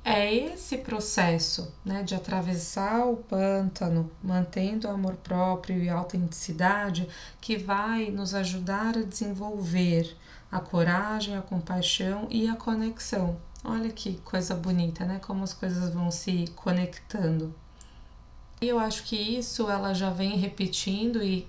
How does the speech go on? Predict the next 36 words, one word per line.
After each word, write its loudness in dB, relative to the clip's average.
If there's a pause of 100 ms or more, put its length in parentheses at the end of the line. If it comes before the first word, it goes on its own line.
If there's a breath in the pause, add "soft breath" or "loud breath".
ela 2
vai 0
repetir -2
até -2
o -2
final 0
do 0
livro. 2
Eu 0
acho -4
que, -2
né, 2
dá -2
até -4
pra -8
fazer, -4
pra -6
gente -2
fazer -2
uma 0
tatuagem, -2
porque -6
ela -2
fala, -2
"Gente, 0 (880 loud breath)
quanto 2
menos 2
a 2
gente 2
fala 0
de 0
vergonha, 2
mais 2
vergonha 2
a 2
gente 0